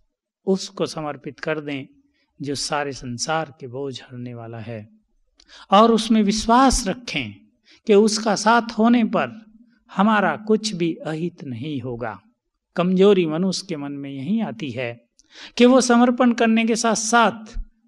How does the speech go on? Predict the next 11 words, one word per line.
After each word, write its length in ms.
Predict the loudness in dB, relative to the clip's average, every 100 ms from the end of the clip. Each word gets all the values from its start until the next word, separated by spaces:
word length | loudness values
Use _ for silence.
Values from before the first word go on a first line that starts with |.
| _
उसमें 320 | -2 0 0
संपूर्ण 580 | 2 0 0 2 4 4
विश्वास 600 | 0 -4 0 0 0 -4
नहीं 220 | -8 -8 -10
रख 120 | -12 -10
पाता 340 | -10 -8 -10 -12 _ _ _ _ _ _ _ 2
और 320 | 4 4 2
अनेक 320 | 2 4 4 2
तरह 280 | -2 0 -2
के 240 | -2 -2 -2
व्यर्थ 560 | 0 4 4 2 -8